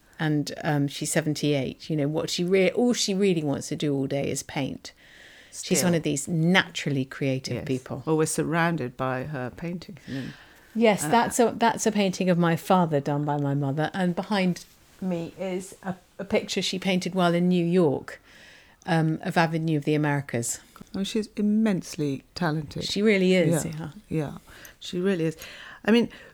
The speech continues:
Speaker 2: being the only girl
Speaker 1: Of
Speaker 2: of
Speaker 1: the first four.
Speaker 2: Of the first,
Speaker 1: <laughs>
Speaker 2: yes.
Speaker 1: Yeah.
Speaker 2: <laughs>
Speaker 1: Yeah.
Speaker 2: Um, did that, how,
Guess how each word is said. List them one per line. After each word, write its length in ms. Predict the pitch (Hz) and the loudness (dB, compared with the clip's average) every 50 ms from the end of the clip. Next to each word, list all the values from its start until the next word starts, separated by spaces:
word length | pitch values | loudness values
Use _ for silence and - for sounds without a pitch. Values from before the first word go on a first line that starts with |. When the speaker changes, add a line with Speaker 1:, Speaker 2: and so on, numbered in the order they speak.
| _ - | _ -2
Speaker 2:
being 380 | - 262 302 339 359 359 370 339 | 0 2 2 4 2 4 4 4
the 160 | 302 247 - - | 4 4 4 4
only 380 | - 240 240 233 220 220 214 202 | 4 6 6 8 6 6 4 4
girl 500 | - - 196 185 160 139 - - - 165 - - - _ - - - - - - _ - - | 2 4 4 4 4 4 2 -2 -4 -6 -8 -14 -20 _ -20 -20 -20 -20 -20 -20 _ 0 4
Speaker 1:
Of 100 | 208 156 | 4 4
Speaker 2:
of 60 | 160 | 6
Speaker 1:
the 80 | 220 - | 4 4
first 340 | - 190 170 156 - - | 4 4 2 2 0 0
four. 100 | - 160 131 123 | 2 2 2 2
Speaker 2:
Of 60 | - | 2
the 100 | - 175 | -2 -2
first, 440 | 170 - 185 175 165 - 156 - - | -2 0 0 2 2 0 0 2 4
Speaker 1:
<laughs> 0 | |
Speaker 2:
yes. 640 | 214 - 311 226 208 - - - 220 185 175 - - 226 | 6 8 8 8 8 6 6 4 4 4 4 2 0 2
Speaker 1:
Yeah. 460 | 202 214 208 - - - 269 277 302 - - - | 4 4 4 6 6 8 8 8 8 4 0 -12
Speaker 2:
<laughs> 100 | - - | -4 0
Speaker 1:
Yeah. 220 | 185 160 139 - - - - - - - | 0 0 2 0 -2 -8 -12 -6 0 4
Speaker 2:
Um, 260 | 240 254 254 254 247 - - - - - - - - - - _ _ _ | 4 4 4 2 0 -4 -12 -18 -18 -18 -18 -18 -20 -20 -20 _ _ _
did 200 | - 349 370 359 | 0 0 2 2
that, 160 | 440 466 - - | 2 2 2 0
how, 300 | - - 466 440 415 | -2 -2 -2 -2 -2